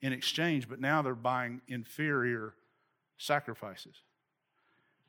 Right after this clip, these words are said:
And they didn't intend that, perhaps. Maybe they had a good heart. Maybe they wanted to do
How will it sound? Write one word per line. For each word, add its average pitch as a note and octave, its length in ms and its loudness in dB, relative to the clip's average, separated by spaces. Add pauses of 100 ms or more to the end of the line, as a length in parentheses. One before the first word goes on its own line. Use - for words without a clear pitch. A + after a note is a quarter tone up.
(240)
And D3+ 140 8
they A3 100 12
didn't G3 200 6
intend D#3 420 0
that, B2 260 2
perhaps. B2+ 520 -4
Maybe D3+ 180 2
they E3+ 120 4
had D3+ 200 4
a C3 60 0
good C#3 160 -2
heart. D3+ 240 4
Maybe D3+ 160 2
they D3 80 2
wanted C#3 320 0
to B2 60 -6
do C3+ 300 -2